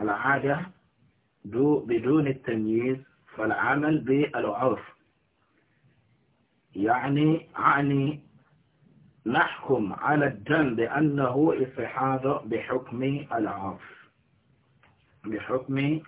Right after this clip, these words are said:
العرف. أما الذي لا تمييز، أما التي لا تمييز لها ولا عادة فالعمل بالتمييز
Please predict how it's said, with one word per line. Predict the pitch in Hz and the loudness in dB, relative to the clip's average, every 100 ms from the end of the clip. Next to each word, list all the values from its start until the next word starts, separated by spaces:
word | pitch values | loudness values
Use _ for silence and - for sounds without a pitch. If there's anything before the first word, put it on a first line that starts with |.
| - | -8
العرف. | 107 101 101 - - _ _ _ _ _ _ - - | -6 -6 -8 -10 -18 _ _ _ _ _ _ -18 -2
أما | 151 202 185 151 - | 0 2 4 4 4
الذي | 139 147 165 139 123 110 | 2 4 4 2 0 0
لا | 110 156 147 110 - - _ _ - - - - | 0 4 4 2 -4 -14 _ _ -20 -20 -20 -8
تمييز، | - 131 131 151 175 139 - | 0 2 6 6 6 4 0
أما | - - 180 170 | -4 0 2 4
التي | 151 143 147 151 131 | 6 6 4 4 2
لا | 120 131 165 | 4 2 2
تمييز | 156 135 127 139 117 | 0 0 2 2 2
لها | 113 120 120 110 95 | -2 -4 -4 -6 -6
ولا | 98 135 170 175 180 - | -2 2 4 4 4 4
عادة | 147 156 151 175 220 - _ _ _ - _ _ - | 6 6 4 0 -2 -14 _ _ _ -20 _ _ -2
فالعمل | 120 113 127 135 139 127 | 0 2 2 2 2 2
بالتمييز | 131 135 131 131 _ _ _ _ - 143 - 123 113 110 113 113 113 | 4 6 4 0 _ _ _ _ -4 -4 -2 -4 -2 0 2 2 0